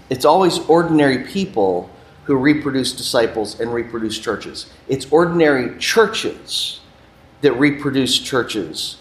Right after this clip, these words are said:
that reproduce disciples. And so if I, that's kind of the history of what brings us here in this place. Renew Movement is committed to owning the losses of this generation. We're all gonna die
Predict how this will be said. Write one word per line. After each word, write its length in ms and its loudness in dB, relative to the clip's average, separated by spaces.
that 100 2
reproduce 480 -4
disciples. 880 -10
And 180 2
so 480 4
if 140 -2
I, 340 2
that's 320 2
kind 140 0
of 60 -2
the 80 2
history 600 2
of 100 0
what 200 2
brings 280 -2
us 540 -6
here 480 2
in 180 0
this 200 -4
place. 340 0
Renew 340 2
Movement 680 0
is 180 -2
committed 540 0
to 120 -4
owning 300 2
the 80 2
losses 540 2
of 160 -10
this 240 -4
generation. 640 -6
We're 200 4
all 160 4
gonna 260 -4
die 600 0